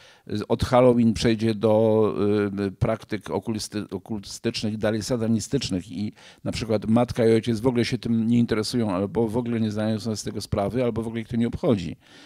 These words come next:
Wydaje mi się, że tutaj, mm, e, b-, bardzo ważne jest to,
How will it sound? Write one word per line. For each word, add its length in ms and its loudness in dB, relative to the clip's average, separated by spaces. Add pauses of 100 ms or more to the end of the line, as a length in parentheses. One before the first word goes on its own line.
(240)
Wydaje 240 4
mi 60 4
się, 120 0
że 120 4
tutaj, 440 2 (100)
mm, 580 6 (340)
e, 340 4
b-, 220 0
bardzo 360 4
ważne 340 4
jest 440 -4
to, 480 6